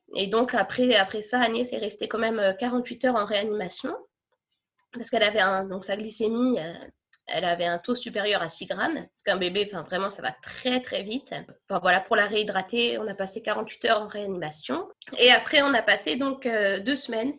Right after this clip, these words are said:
au service diabétologie pour vraiment comprendre le diabète, euh,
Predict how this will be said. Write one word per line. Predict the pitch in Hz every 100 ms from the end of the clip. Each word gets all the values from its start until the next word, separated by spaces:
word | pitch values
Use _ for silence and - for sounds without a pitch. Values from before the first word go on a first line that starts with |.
| -
au | 254
service | 254 220 285
diabétologie | 214 196 202 202 202 190 269 - - - -
pour | 247
vraiment | 226 240 240
comprendre | 247 208 - 220 247
le | 233
diabète, | 202 185 185 202 214 -
euh, | 175 156 -